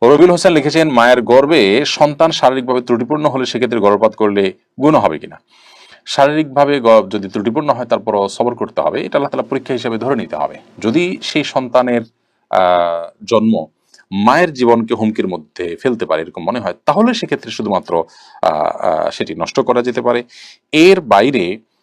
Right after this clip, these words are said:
আপনার, আহ, ঠুনকো অজুহাতে যে বাচ্চা ত্রুটিপূর্ণ, তাহলে বাচ্চা হলে বাচ্চার কষ্ট হবে, আমাদের কষ্ট হবে, এ সমস্ত অজুহাতে, আহ, বাচ্চা নষ্ট করলেন আপনি বা আপনার গর্ভপাত করলেন, সেটার কিন্তু কোনো সুযোগ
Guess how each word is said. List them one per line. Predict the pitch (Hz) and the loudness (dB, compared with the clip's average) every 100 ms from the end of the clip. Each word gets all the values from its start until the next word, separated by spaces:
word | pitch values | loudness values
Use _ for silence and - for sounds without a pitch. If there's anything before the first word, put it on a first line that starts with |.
| _ _ | _ _
আপনার, | - 107 101 92 92 | -4 0 0 0 -2
আহ, | - 98 87 82 82 82 | -4 -2 0 2 0 -2
ঠুনকো | - 165 160 | -2 -2 0
অজুহাতে | 123 127 123 120 107 | 0 2 0 0 0
যে | 98 | 0
বাচ্চা | 95 98 - 95 90 87 | 2 0 2 0 2 0
ত্রুটিপূর্ণ, | 110 104 98 87 87 | -4 -4 -4 -2 -2
তাহলে | 85 92 92 90 | -2 -4 -4 -2
বাচ্চা | 87 - 95 95 | -2 -2 -6 -4
হলে | 92 87 87 | -6 -4 -4
বাচ্চার | 90 90 101 | -4 -4 -6
কষ্ট | 90 - - | -8 -8 -6
হবে, | 90 87 85 | -6 -4 -2
আমাদের | 85 95 110 | 0 0 0
কষ্ট | - 98 - | -2 -6 -6
হবে, | 87 87 90 | -8 -8 -6
এ | |
সমস্ত | - 180 - | -6 -8 -4
অজুহাতে, | 127 123 123 120 117 - - - - | -4 -2 -2 -2 -2 -4 -20 -10 -2
আহ, | 90 85 | 0 2
বাচ্চা | 101 - | 0 0
নষ্ট | 95 - 92 | -4 -6 -8
করলেন | 87 87 | -6 -6
আপনি | 82 76 82 80 - | -6 -8 -12 -14 -8
বা | 92 80 82 - | -2 0 -2 -4
আপনার | 82 82 78 80 - 95 | -10 -10 -10 -10 -10 -6
গর্ভপাত | 95 87 95 - | -4 -2 -2 -4
করলেন, | 80 - | -8 -10
সেটার | - - 131 | -12 -12 -12
কিন্তু | 113 98 82 | -10 -12 -14
কোনো | - 76 | -14 -16
সুযোগ | - 87 76 | -12 -12 -12